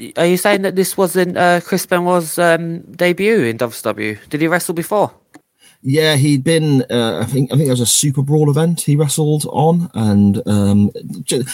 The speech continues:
Speaker 2: but he was billed as being from New Japan at that point. I think it might have been Super Brawl one or Super Brawl two, so a couple of
Speaker 1: Yeah.
Speaker 2: years previous to this. But it was, he was billed as being from New Japan at that point, so
Speaker 1: Wow.
Speaker 2: that would explain a great deal. But yeah, he had been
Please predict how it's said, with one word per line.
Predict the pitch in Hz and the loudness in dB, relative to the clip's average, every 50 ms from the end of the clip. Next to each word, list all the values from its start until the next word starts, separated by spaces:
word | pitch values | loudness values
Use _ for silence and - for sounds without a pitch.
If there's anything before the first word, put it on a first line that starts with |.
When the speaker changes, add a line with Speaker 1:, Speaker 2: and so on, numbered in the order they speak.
| - - | -8 -2
Speaker 2:
but | - 147 | 0 2
he | 175 | 2
was | 170 147 | 2 2
billed | - 196 202 196 170 | 0 0 0 0 0
as | 147 | 0
being | 135 170 156 139 | 0 0 0 2
from | 131 135 131 | 2 2 2
New | 135 135 131 | 4 4 2
Japan | 120 - 117 - - 139 131 120 101 90 - | 2 0 -4 -4 -2 0 0 0 0 -2 -4
at | - 92 - | -6 -8 -4
that | 95 92 - - | -4 -4 -4 -4
point. | - 90 76 76 - | -6 -6 -6 -6 -2
I | 98 | 0
think | 120 131 | 0 2
it | 117 | 2
might | 117 | 2
have | 107 107 | 0 0
been | 101 | 0
Super | - - - 117 107 | 0 0 -2 -2 -4
Brawl | 104 107 113 107 104 104 | -2 -2 0 0 2 2
one | 104 101 110 110 113 120 | 2 2 2 4 4 2
or | 107 | 2
Super | 95 - 107 98 98 | 0 -2 -4 -4 -6
Brawl | - 101 101 95 - | -6 -6 -8 -4 -4
two, | - - - 113 107 110 | -4 0 2 2 2 2
so | - - | 0 -4
a | 101 | -4
couple | - - 104 - - | -4 -4 -6 -4 -2
of | - | 0
Speaker 1:
Yeah. | 170 147 | 0 0
Speaker 2:
years | 117 - - - | -2 -4 -8 -2
previous | - 117 113 101 110 113 110 - | 0 0 0 0 -2 -2 -2 -2
to | - 113 | -2 0
this. | 113 117 120 - - - _ _ - - - - - - - _ _ | 0 0 0 -2 -6 -6 _ _ -20 -20 -20 -20 -20 -20 -20 _ _
But | - 120 | 2 2
it | 120 | 4
was, | 117 120 113 117 117 | 4 2 0 -2 -4
he | - 139 123 | 0 0 0
was | 113 | 0
billed | 104 - 139 139 127 117 | 2 0 0 2 2 -2
as | 104 | -4
being | - - 117 104 104 101 | -2 0 0 0 0 0
from | 87 - 98 104 101 | -2 0 2 4 4
New | 101 101 | 4 4
Japan | 95 - 85 - 113 110 104 98 98 - - | 2 -2 -6 -4 -4 -2 0 0 0 0 -2
at | 98 - _ | -4 -4 _
that | - 90 - - | -4 -4 -4 -4
point, | - - 104 92 - - - - - - _ _ _ _ _ _ _ _ _ _ | -2 0 0 0 0 -4 -6 -6 -6 -6 _ _ _ _ _ _ _ _ _ _
so | _ - - 110 98 90 92 90 | _ -2 0 0 0 0 -2 -2
Speaker 1:
Wow. | 90 | -2
Speaker 2:
that | 95 92 - | -2 -2 -4
would | 76 78 | -8 -6
explain | 80 - - - 104 95 92 92 | -4 -4 -2 -2 -2 -4 -2 -4
a | 92 | -4
great | 85 95 98 92 - | -2 -2 -2 -2 -2
deal. | - 101 95 90 90 | -2 0 0 0 0
But | 82 98 | 0 0
yeah, | 104 113 98 | 0 0 0
he | 98 120 | 2 0
had | 123 117 113 110 | 0 0 0 0
been | 113 104 101 98 95 90 92 - | 2 2 4 2 2 0 -4 -8